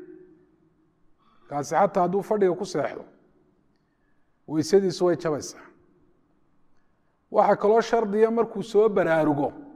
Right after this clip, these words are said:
sidii uu ku seexday isagoo ah waa inuu soo baraarugo. Isagoo sidii iska beddelay hadduu soo baraarugo, hurdadiisaasi fadhi baa ku seexdee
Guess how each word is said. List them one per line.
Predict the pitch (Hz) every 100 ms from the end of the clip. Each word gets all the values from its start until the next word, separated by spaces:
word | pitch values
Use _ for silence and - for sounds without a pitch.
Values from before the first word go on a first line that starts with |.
| - - - - -
sidii | - 226 247
uu | 233
ku | 214 262
seexday | 240 196 190 202 214
isagoo | 208 - 214 214
ah | 208
waa | 202
inuu | 196
soo | 185 180
baraarugo. | 175 135 127 104 - - - - _ _ _ _ _ _ _ _ _
Isagoo | - 202 214
sidii | 202 233 226
iska | 208 -
beddelay | 226 185 160 185 208
hadduu | 190 202
soo | - 208
baraarugo, | 185 196 196 165 190
hurdadiisaasi | 185 175 208 196 175 156 143 -
fadhi | 202 202
baa | 196 185
ku | -
seexdee | - 131 127 113